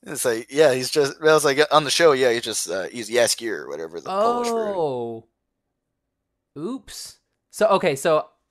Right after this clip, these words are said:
Speaker 2: I, I haven't, I, I've only watched it the first time, but I've been listening to the audiobooks, and, okay,
Speaker 1: Yeah.
Speaker 2: so here's something weird with the audiobooks that
Speaker 1: So they,
Speaker 2: irritates
Speaker 1: so, so
Speaker 2: me.
Speaker 1: they ca-, so, so they call him Dandelion in that?
Speaker 2: Well, his, in the first book, he's Dandelion.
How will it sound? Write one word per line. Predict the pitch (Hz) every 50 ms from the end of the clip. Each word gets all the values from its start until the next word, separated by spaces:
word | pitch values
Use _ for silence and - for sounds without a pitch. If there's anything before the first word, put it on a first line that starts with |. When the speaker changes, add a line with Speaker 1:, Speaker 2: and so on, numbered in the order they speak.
| _ _ -
Speaker 2:
I, | 151 165 -
I | 143 139 151 165 160
haven't, | 143 165 185 185 170 175 165 156 147 139 - - 131
I, | 139 143 - - 156
I've | 147 147
only | 151 156 160 175 175
watched | 165 156 160 160 - -
it | 151 139
the | - 127
first | - 131 127 123 - -
time, | 131 117 117 113 - _ _ _ _ -
but | 147 139
I've | 139 143 131 135
been | 143 135 131 131 127 127 123 120 - - -
listening | 127 131 135 135 - 147 139
to | 135 156
the | 127 120 -
audiobooks, | 113 113 123 131 143 147 151 180 196 202 196 - - - _ _ _ _ _ _ _ -
and, | 139 135 135 131 131 131 127 110 -
okay, | 135 107
Speaker 1:
Yeah. | 90 87 -
Speaker 2:
so | - 131
here's | 117 185 220 202 -
something | - - 175 156 - 151 131 120
weird | 117 120 120 117 113
with | 117 113 -
the | 120 101
audiobooks | 101 107 104 107 104 101 - 104 104 - - - - - _ _ _ _ _ -
that | 135 127 - _ -
Speaker 1:
So | 135 120
they, | 117 135 147 151
Speaker 2:
irritates | 147 - -
Speaker 1:
so, | 170 185
so | - - - 180
Speaker 2:
me. | 151
Speaker 1:
they | 135
ca-, | - 180 - -
so, | - - - - - _ _ _ -
so | - 147 120
they | 113 -
call | - 131 123 123
him | 117 113
Dandelion | 123 123 127 120 117 123 127 131 127 123
in | 120 120
that? | 127 131 127 104 113 117
Speaker 2:
Well, | 175 185 175 165 165 160
his, | - 156 139 196 175 156 156 - - - _ _ _ _ _ _ _ _ 175 156 147
in | 202 202 208
the | 202
first | - - 277 294 - - 165
book, | 175 165 147 143 -
he's | - 175 160 139
Dandelion. | 170 147 139 139 165 180 165 127 104 87 90 -